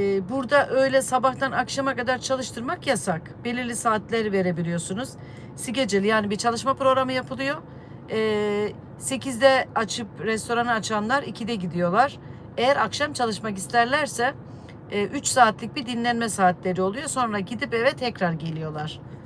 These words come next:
E, ama Türkler uzun saat istiyor bizde çalışanlar mesela. E, aşçılarımızdan bir tanesi saat on birde geliyor her zaman. Değişik, değişimli olarak çalışıyorlar. Biri on, biri açıyor, biri on birde geliyor.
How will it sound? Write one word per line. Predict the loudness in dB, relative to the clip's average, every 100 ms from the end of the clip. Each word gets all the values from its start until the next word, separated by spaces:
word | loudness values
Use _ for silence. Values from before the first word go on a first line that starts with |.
| -16 -16 -16 -16 -16 -16 -16 -16 -4
E, | 0 4
ama | 6 4
Türkler | 2 0 6 6
uzun | 4 -2 2
saat | 6 6 6
istiyor | -4 0 2
bizde | 2 0 -2
çalışanlar | 0 0 0 -2 0 -2
mesela. | -2 -2 2 2 2 -8 -16 -16 -16 -16 -6
E, | -2 2
aşçılarımızdan | 2 2 4 4 4 4 4 4
bir | 4
tanesi | 6 6 2 -4 2
saat | 8 8 8
on | 4 4
birde | 0 -2
geliyor | 0 2 2 2
her | 2 2
zaman. | 0 2 2 0 -8 -16 -16 -12 -4
Değişik, | -2 0 -4 -6 -8
değişimli | -4 -2 -2 -2 2
olarak | 2 2 0
çalışıyorlar. | -2 -2 -4 -4 -4 -4
Biri | -2 0
on, | 0 -2
biri | 0 2
açıyor, | 4 2 -2 -4 -4
biri | -2
on | 0 0
birde | 0 -2
geliyor. | -2 -2 0 -2